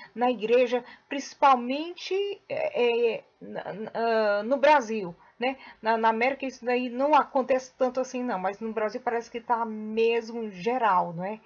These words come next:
Entendeu? Então nessa, nessa semana que aconteceu, que eu vi, eh, não sei se essa, essa, esse fato aconteceu mesmo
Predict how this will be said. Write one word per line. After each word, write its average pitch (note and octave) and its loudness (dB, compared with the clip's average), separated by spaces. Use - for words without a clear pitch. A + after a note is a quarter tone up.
Entendeu? G#3+ -6
Então C#4+ 0
nessa, C4 -4
nessa A#3+ -4
semana B3+ -6
que C4+ -2
aconteceu, C4 0
que C#4 -6
eu G#3+ 0
vi, A#3 -4
eh, A#3+ -4
não B3 -4
sei C4+ -4
se B3+ -2
essa, A#3+ 2
essa, G#3 0
esse A3 -8
fato A#3+ 4
aconteceu A3+ -2
mesmo A3 -2